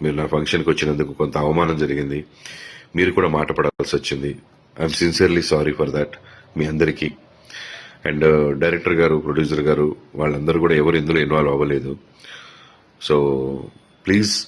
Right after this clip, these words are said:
మాట్లాడేవాళ్ళు అన్ని విషయాలు తెలుసుకొని మాట్లాడండి.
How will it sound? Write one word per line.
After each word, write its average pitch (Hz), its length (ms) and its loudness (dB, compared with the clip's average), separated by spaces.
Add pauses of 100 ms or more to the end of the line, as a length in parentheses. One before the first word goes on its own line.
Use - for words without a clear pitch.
(120)
మాట్లాడేవాళ్ళు 80 640 2
అన్ని 71 220 0
విషయాలు 78 300 0
తెలుసుకొని 80 420 0
మాట్లాడండి. 73 640 -2